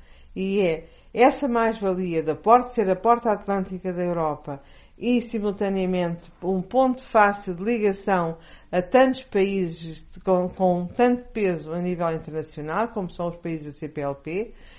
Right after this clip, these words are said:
que também somos o atrativo para, visto deste lado, somos um grande atrativo, assim como a China, vista do outro lado, é um grande atrativo.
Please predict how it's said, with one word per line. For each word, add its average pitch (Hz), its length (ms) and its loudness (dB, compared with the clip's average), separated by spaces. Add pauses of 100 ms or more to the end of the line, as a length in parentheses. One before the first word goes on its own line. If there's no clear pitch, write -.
(220)
que 214 160 -4
também 190 520 -2 (240)
somos 190 360 -4
o 180 60 0
atrativo 175 800 -6 (480)
para, 180 480 0 (300)
visto 269 560 2 (340)
deste 202 400 4
lado, 208 460 6 (480)
somos 208 360 0
um 202 140 -2
grande 208 280 2
atrativo, 190 680 -4
assim 196 260 -8
como 190 220 -4
a 180 40 -2
China, 190 360 -6
vista 202 360 -8
do 185 140 -8
outro 196 260 -8
lado, 175 220 0 (340)
é 175 100 -2
um 175 60 -2
grande 170 280 -2
atrativo. 151 520 -8